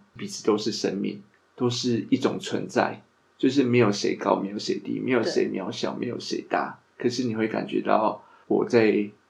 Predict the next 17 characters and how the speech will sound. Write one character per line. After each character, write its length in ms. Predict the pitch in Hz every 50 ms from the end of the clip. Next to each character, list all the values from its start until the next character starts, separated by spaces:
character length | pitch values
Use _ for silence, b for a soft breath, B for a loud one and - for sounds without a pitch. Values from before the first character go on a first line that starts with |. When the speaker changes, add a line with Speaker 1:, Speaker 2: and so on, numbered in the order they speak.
| _ _
Speaker 1:
彼 100 | - 131 120
此 180 | 120 - 120
是 180 | 98 - - 120
互 140 | 120 117 107
相 260 | - - 107 98 -
take 180 | - 113 104
care 280 | 104 - - 107 - -
的。 200 | - - - - -
Speaker 2:
嗯。 240 | 220 180 - - - - _ _ _ _ _ _
Speaker 1:
然 200 | - 104 101 101
后 280 | 104 127 135 127 120
在 240 | 120 120 - 139 131
那 140 | 117 123 123
种 240 | - - 104 101 95
状 200 | - - 107 104
态 160 | 104 113 101
下， 500 | 95 - - 113 107 104 104 101 - -